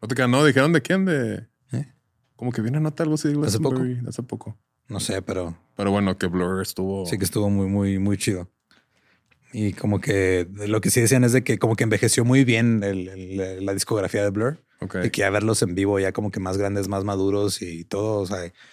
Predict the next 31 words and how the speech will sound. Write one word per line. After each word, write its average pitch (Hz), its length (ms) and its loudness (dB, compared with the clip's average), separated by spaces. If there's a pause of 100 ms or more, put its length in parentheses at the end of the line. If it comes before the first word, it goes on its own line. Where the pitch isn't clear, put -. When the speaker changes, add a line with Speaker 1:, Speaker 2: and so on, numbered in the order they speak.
(140)
Speaker 1:
Ya. 113 120 4
Speaker 2:
escenas 127 280 6
donde 123 220 4
literal 104 520 0
los, 117 260 0
o 98 140 -4
sea, 98 140 -4
los 92 320 -4
ves 110 460 0 (600)
y, 92 420 -2
este, 87 500 -6
parece 92 400 -4
que 104 100 -4
están 92 300 -4
a 98 60 -4
punto 107 400 -2
de 104 120 -2
quebrarse 87 460 -4
en 101 80 -6
llanto 95 340 -6
por 98 140 -6
la 92 80 -4
emoción 92 460 -6
de 101 60 -4
estar 95 220 -4
tocando 98 400 -6
enfrente 98 280 -6
de - 40 -4
tanta 92 220 -6
gente, 107 280 -6
güey. 147 140 -6